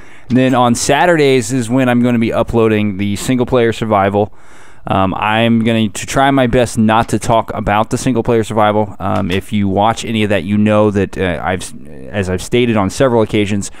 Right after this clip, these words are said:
I do a lot of that in advance. So, uh, what you're seeing is definitely not what I'm actually doing at this very moment. These I'm not doing in, uh,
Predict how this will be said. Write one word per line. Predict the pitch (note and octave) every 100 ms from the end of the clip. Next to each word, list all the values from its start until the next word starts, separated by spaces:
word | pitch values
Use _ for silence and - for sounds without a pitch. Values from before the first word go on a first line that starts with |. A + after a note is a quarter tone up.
| - -
I | A2+
do | D3+
a | C#3+
lot | G#2 G#2 C3
of |
that | A#2+ B2+ A2+
in | A#2+ A#2+
advance. | A2+ A2+ G#2+ G2+ E2+ - - - - - - - - -
So, | - - A2 G#2+ G#2+ G#2+
uh, | G#2
what | G#2 C3 B2
you're | C3+
seeing | B2+ - C3 B2+ A#2+ A#2+
is | - A2 G#2 G2 - F2+ G#2
definitely | - C3 B2+ B2+ A2+ G#2+
not | G#2+ G#2+
what | G2 G2+
I'm | G2 G2 -
actually | G2 G2+ - G#2
doing | F#2 G#2 G2 F#2
at | F2+
this | G2
very | - G2 F#2
moment. | F#2+ F#2+ F#2 F2+
These | - B2 C3+ A2+
I'm | G#2+
not | G#2+ G#2+
doing | A2+ G#2
in, | G#2 G2+ -
uh, | F#2 F#2 F2